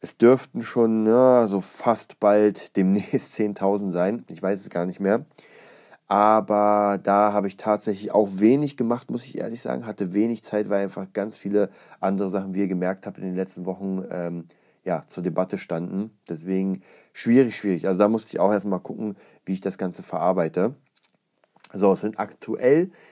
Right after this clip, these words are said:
neuntausendsiebenhundertfünfzehn Abonnenten. Ist gut. Achtundzwanzig in den letzten Tagen, ach-, in den acht, letzten achtundzwanzig Tagen. Das heißt, ich habe praktisch einen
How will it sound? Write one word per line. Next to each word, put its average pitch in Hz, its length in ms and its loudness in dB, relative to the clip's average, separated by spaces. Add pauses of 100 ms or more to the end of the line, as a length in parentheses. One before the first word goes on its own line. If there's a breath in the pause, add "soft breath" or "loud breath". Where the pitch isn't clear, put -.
(120 soft breath)
neuntausendsiebenhundertfünfzehn 98 2250 -2
Abonnenten. 98 720 -8 (720 loud breath)
Ist - 140 -18
gut. 175 300 0 (160)
Achtundzwanzig 117 800 -4
in 98 60 -6
den 104 100 -2
letzten 98 260 -6
Tagen, 101 260 -8
ach-, 104 200 -10 (220)
in 95 100 -8
den 92 240 -6
acht, 90 180 -10
letzten 92 360 -8 (320 soft breath)
achtundzwanzig 95 560 -12
Tagen. 117 280 -4
Das 101 200 -10
heißt, 87 180 -8
ich - 80 -12
habe 87 100 -6
praktisch - 360 -14
einen 101 360 -2